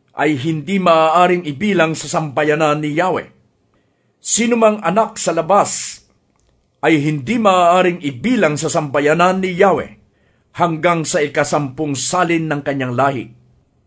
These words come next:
Ang isang Amonita o Moabita ay hindi maaaring ibilang sa sambayanan ni Yahweh hanggang sa ikasampung salin ng kanilang lahi, sapagkat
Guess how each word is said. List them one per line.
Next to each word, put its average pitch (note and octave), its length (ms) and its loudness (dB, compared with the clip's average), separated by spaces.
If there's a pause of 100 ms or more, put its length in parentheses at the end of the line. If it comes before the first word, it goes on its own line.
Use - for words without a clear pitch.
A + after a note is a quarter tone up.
(200)
Ang F3 160 0
isang G#3 320 2
Amonita G3 800 2 (880)
o D#3+ 80 4
Moabita F3+ 1040 0 (640)
ay D#3 160 0
hindi D#3+ 560 0
maaaring G3 640 4
ibilang E3 640 0
sa C#3 160 -8
sambayanan D3+ 720 0
ni D#3 160 -4
Yahweh A2+ 480 0 (640)
hanggang D#3+ 560 -2
sa D#3 160 -2
ikasampung D3 880 -2
salin C#3 640 -2 (240)
ng C#3+ 240 -4
kanilang C3 400 -4
lahi, B2 400 -2 (640)
sapagkat - 640 -2